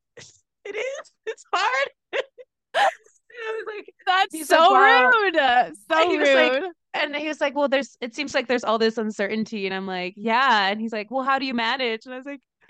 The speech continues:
Speaker 1: "I don't know." <laughs> Now I'm asking him for a relationship <laughs> advice. I was like, "I don't know. I just freaked out." He's like, "Oh, no." <laughs>
Speaker 2: Oh.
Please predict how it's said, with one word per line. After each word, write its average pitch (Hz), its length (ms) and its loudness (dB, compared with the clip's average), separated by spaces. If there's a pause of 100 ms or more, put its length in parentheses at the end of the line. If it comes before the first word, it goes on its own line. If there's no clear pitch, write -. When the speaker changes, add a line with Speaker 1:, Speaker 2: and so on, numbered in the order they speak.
(400)
Speaker 1:
"I - 80 -12
don't 370 160 -10
know." 523 680 -4 (120)
<laughs> - 0 -
Now 349 240 4
I'm 320 180 2
asking 302 440 2
him 233 240 0
for 240 160 -4
a 302 80 2
relationship 403 600 -6
<laughs> - 60 -20
advice. - 140 0 (180)
I - 60 0 (960)
was 453 100 -12
like, 466 120 -12 (140)
"I 453 40 -6
don't 480 160 -4 (120)
know. - 60 2
I - 80 0
just - 280 -16
freaked 392 200 -6
out." 349 220 2
He's 339 140 -14
like, 285 200 -6
"Oh, 311 160 0
no." 330 360 0 (180)
<laughs> 311 260 -4
Speaker 2:
Oh. 381 140 -2